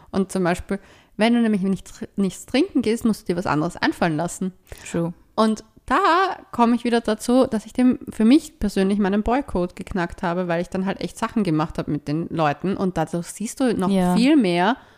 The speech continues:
Speaker 1: ist der Typ kreativ, lässt sich
Speaker 2: Ja.
Speaker 1: da was einfallen. Und es müssen nicht die ausgefallensten Dates sein. Aber zum Beispiel mit einem war ich urcute, der war urnett, war halt jetzt nicht so, hat jetzt nicht so gepasst, jetzt so vom, vom, vom kompletten Vibe her. Aber es war so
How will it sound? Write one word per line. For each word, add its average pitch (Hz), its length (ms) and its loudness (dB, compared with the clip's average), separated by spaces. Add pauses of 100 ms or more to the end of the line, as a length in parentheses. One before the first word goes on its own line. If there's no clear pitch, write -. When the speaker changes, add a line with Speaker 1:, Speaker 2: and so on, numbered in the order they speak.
(280)
Speaker 1:
ist - 180 -2
der 180 120 0
Typ - 300 -6
kreativ, 190 480 -2
lässt 170 180 0
sich 190 80 2
Speaker 2:
Ja. 185 80 2
Speaker 1:
da 160 60 2
was - 140 -6
einfallen. 196 480 2 (320)
Und 196 100 2
es 190 120 0
müssen 285 240 4
nicht 285 200 2
die - 80 -4
ausgefallensten 196 720 -2
Dates 180 300 -2
sein. 160 160 -2 (300)
Aber 180 160 -4
zum 196 120 -2
Beispiel - 260 -4
mit 180 180 -2
einem 214 240 2
war 165 80 2
ich 170 60 -8 (100)
urcute, 247 440 -2
der 185 120 -4
war - 100 -4
urnett, 208 320 0 (480)
war 190 180 6
halt 208 200 2
jetzt 196 200 -4
nicht 196 160 -4
so, 185 280 0 (220)
hat 208 140 -2
jetzt 185 160 -6
nicht 185 120 -10
so 185 100 -10
gepasst, 233 500 -2
jetzt 180 140 -8
so 180 80 -6
vom, 160 420 0 (1000)
vom, 156 560 0
vom 156 260 -4
kompletten 190 640 0
Vibe 208 380 4
her. 302 220 2 (540)
Aber 190 140 4
es - 120 -2
war 190 220 6
so 196 420 2